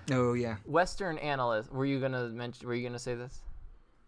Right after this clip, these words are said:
Speaker 1: Oh, no, go ahead,
Speaker 2: Oh,
Speaker 1: but
Speaker 2: okay.
Speaker 1: yeah, I, I, I read this, I just didn't throw it in my
Speaker 2: Oh, okay.
Speaker 1: notes.
Speaker 2: I just thought this was funny. So Western analysts, they were looking at these pictures, they're like, "Oh,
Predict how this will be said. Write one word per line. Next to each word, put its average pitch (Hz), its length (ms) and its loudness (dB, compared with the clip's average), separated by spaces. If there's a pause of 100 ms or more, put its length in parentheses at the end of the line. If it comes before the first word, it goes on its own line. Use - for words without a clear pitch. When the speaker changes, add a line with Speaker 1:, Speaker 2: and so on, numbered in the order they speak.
(280)
Speaker 1:
Oh, 170 160 12
no, 156 160 12
go 143 120 10
ahead, 135 180 12
Speaker 2:
Oh, 107 100 8
Speaker 1:
but 127 80 8
Speaker 2:
okay. 131 120 0
Speaker 1:
yeah, 123 160 8
I, 120 80 6
I, 131 120 2
I 127 220 4
read 120 240 2
this, 120 180 -2
I 123 60 -6
just - 260 -6
didn't 117 220 -4
throw 120 180 0
it 117 60 -2
in 117 60 -2
my 117 100 4
Speaker 2:
Oh, 110 60 6
okay. 101 80 4
Speaker 1:
notes. - 360 -4
Speaker 2:
I 143 120 6
just 139 100 4
thought 127 120 0
this 113 140 -8
was 107 100 -12
funny. 110 180 -6 (260)
So 151 160 2
Western 185 460 6
analysts, 131 680 -2
they 127 180 0
were 127 160 0
looking 127 420 -2
at 113 80 -4
these 123 140 -8
pictures, 139 300 -6
they're 123 100 -8
like, 104 160 -6
"Oh, 131 320 2